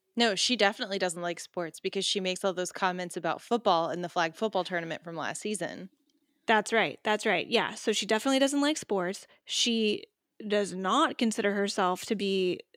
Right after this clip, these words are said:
Speaker 2: uh, like, adjacent to Greek life at
Speaker 1: Mm-hmm.
Speaker 2: all. Um, she doesn't really care about Steve's bravado with money, e-, except for the fact that she can exploit it.
Speaker 1: <laughs>
Speaker 2: And,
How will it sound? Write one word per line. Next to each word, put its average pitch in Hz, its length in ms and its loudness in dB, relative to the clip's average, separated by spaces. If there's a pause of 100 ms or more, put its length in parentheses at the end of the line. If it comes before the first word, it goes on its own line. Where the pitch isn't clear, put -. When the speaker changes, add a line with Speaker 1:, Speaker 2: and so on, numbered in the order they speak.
(420)
Speaker 2:
uh, - 80 -12
like, 190 300 -2
adjacent 214 580 4
to 190 420 2
Greek 285 280 0
life - 440 0 (180)
at 175 160 2
Speaker 1:
Mm-hmm. - 0 -
Speaker 2:
all. 196 340 2 (600)
Um, 190 520 0 (920)
she 277 340 0
doesn't 277 500 4
really 254 720 4
care 254 260 2
about 208 280 4
Steve's 220 320 0
bravado 202 500 2
with 202 220 0
money, 196 460 -2 (560)
e-, 208 60 0
except - 400 2
for 220 60 -6
the 196 80 -6
fact 208 200 2
that 214 100 0
she 226 100 2
can 208 120 -2
exploit 202 380 0
it. 190 240 -2 (380)
Speaker 1:
<laughs> - 460 -12
Speaker 2:
And, 220 600 0